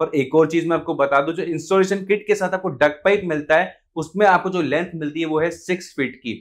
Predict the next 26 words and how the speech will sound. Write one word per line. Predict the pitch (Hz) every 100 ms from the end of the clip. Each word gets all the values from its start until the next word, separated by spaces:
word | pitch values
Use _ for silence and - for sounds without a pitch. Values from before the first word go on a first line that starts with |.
| _ _
क्योंकि | 143 185 190
other | 135 170
company | 165 151 160
आपको | 156 151 160
फ़ोर | - 160 160
या | 160
फ़ाइव | 139 135 -
फीट | 123
का | 127
ही | 135
प्रोवाइड | 123 117 113
करती | 117 110 135
है। | 165
तो | - _ -
ये | 165 175 208
भी | 226
एक | 226 156
V-Guard | 160 156 151
का | 160 139
बहुत | 127 131
बड़ा | 127 131
प्लस | 131 113 -
पॉइंट | 120 120
हो |
जाता | 117 113 131
है। | 156